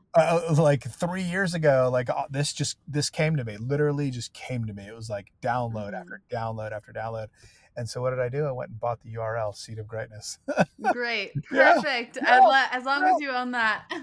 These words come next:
Speaker 2: Yes.
Speaker 1: <laughs>
Speaker 2: Yes. Yes.
Speaker 1: See, and that is some of the benefits and the bonuses of coming from the corporate space where you're like, "Okay, now I know what to do when it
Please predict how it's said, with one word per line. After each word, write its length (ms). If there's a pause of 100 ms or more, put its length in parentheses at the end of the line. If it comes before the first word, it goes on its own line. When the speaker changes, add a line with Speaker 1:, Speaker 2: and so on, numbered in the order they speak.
(180)
Speaker 2:
Yes. 340
Speaker 1:
<laughs> 40 (260)
Speaker 2:
Yes. 520 (100)
Yes. 320
Speaker 1:
See, 240
and 220
that 240
is 140
some 180
of 140
the 100
benefits 560
and 60
the 40
bonuses 480
of 160
coming 340
from 160
the 80
corporate 520
space 340
where 120
you're 300
like, 300 (120)
"Okay, 260
now 200
I 120
know 320
what 220
to 100
do 280
when 200
it 200